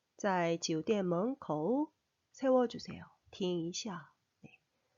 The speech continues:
在酒店门口停一下. 停车도 좋습니다. 停车吧.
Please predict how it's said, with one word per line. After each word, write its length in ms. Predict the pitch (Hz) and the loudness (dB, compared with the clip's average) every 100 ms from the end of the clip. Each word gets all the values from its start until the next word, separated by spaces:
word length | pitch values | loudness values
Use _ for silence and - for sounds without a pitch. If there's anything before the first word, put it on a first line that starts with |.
| _ _ _ _ - | _ _ _ _ 0
在酒店门口停一下. 2750 | 277 247 233 220 196 285 254 190 226 294 147 - - _ _ _ _ _ - - 175 185 170 - 190 160 - _ _ _ _ _ _ _ _ _ - | 6 6 6 4 2 4 4 4 2 0 -4 -4 -8 _ _ _ _ _ -10 -4 -2 -2 -2 -4 -8 -10 -18 _ _ _ _ _ _ _ _ _ -8
停车도 760 | 196 208 247 285 269 269 220 | -4 -2 0 2 4 4 0
좋습니다. 720 | 202 160 190 180 160 180 277 - _ _ - | -2 -4 -2 -2 -2 0 0 -4 _ _ -4
停车吧. 840 | 170 196 247 - 254 - - - | -2 0 -2 -2 -2 -2 -6 -12